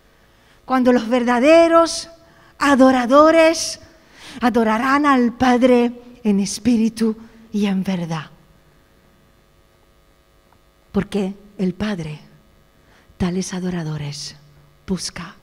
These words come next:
que le adoren". ¿Los verdaderos adoradores? ¿Acaso hay adoradores que no son tales, en verdad?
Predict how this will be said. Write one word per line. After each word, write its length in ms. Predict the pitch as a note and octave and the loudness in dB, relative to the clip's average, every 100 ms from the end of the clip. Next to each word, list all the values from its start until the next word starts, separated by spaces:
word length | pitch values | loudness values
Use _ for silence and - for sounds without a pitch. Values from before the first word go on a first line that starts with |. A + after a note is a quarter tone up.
| - | -20
que 140 | F3 | -18
le 80 | D#3 | -16
adoren". 460 | - - - - - _ _ _ _ _ _ _ _ _ _ _ _ _ _ _ _ _ _ _ _ _ _ _ _ _ _ _ _ _ _ _ _ _ _ _ _ _ _ _ _ _ _ _ _ _ | -18 -20 -20 -20 -20 _ _ _ _ _ _ _ _ _ _ _ _ _ _ _ _ _ _ _ _ _ _ _ _ _ _ _ _ _ _ _ _ _ _ _ _ _ _ _ _ _ _ _ _ _
¿Los 140 | F3+ F#3 | -16 -12
verdaderos 500 | F#3+ F#3+ G#3+ B3+ A3 | -12 -8 -8 -8 -10
adoradores? 760 | F#3+ F3 E3+ A#3 D4 - - _ _ _ _ _ - _ _ _ _ _ _ _ - - | -12 -10 -10 -10 -12 -16 -20 _ _ _ _ _ -20 _ _ _ _ _ _ _ -18 -14
¿Acaso 420 | A3 C4 C4+ C#4+ | -10 -8 -6 -6
hay 100 | C4 | -6
adoradores 640 | A3+ A3 G#3 A3 G#3 G#3 | -6 -4 -4 -4 -4 -6
que 160 | - F#3+ | -8 -6
no 100 | G3+ | -6
son 300 | - F#3+ F#3 | -6 -6 -6
tales, 560 | - F#3 C#4 D#4 - G#3+ | -8 -8 -10 -12 -12 -8
en 140 | G#3 | -6
verdad? 280 | F#3 E3 | -6 -8